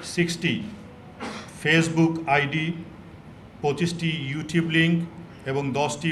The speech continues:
অনলাইন পোর্টাল বন্ধ করে দিয়েছি এই ধরনের গুজব ছড়ানোর জন্য।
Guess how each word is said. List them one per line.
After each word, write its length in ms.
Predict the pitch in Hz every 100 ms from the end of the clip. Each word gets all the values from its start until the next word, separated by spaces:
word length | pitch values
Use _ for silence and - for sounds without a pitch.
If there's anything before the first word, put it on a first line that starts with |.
| 147
অনলাইন 280 | 147 143 147 -
পোর্টাল 340 | 143 139 143 135 135 - - - - - 110
বন্ধ 160 | 135 143 135
করে 140 | 135 120
দিয়েছি 340 | 117 117 - 143 139 - - - - 139
এই 80 | 147
ধরনের 260 | 139 139 139 120
গুজব 280 | 120 127 120 - -
ছড়ানোর 400 | 143 123 120 113 107
জন্য। 160 | 98